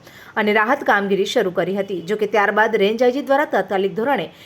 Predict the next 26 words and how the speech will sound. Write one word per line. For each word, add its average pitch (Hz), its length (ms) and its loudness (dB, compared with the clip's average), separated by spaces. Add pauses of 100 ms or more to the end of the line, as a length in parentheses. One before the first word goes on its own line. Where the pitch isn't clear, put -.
(140)
એસ 247 180 4
આઈ 302 80 4
ટીની 311 240 -2
રચના 190 360 -2
કરવામાં 185 440 0
આવી 175 180 -4
હતી 180 200 -2
અને 180 180 -4
અલગ 214 240 0
અલગ 285 180 0
ટીમો 262 280 -4
બનાવવામાં 202 540 -2
આવી 170 200 -4
હતી. 170 260 -8 (400)
મોડી 269 240 4
રાતે 320 240 2
ફેક્ટરીના 254 560 0
માલિક 196 320 0
પિતા 214 220 -4
પુત્રને 240 380 -4
સાબરકાંઠાના 196 680 -4
ઈડર 180 280 -4
ખાતેથી 202 480 -4
દબોચી 175 380 -4
લીધા 180 240 -4
હતા. 165 320 -6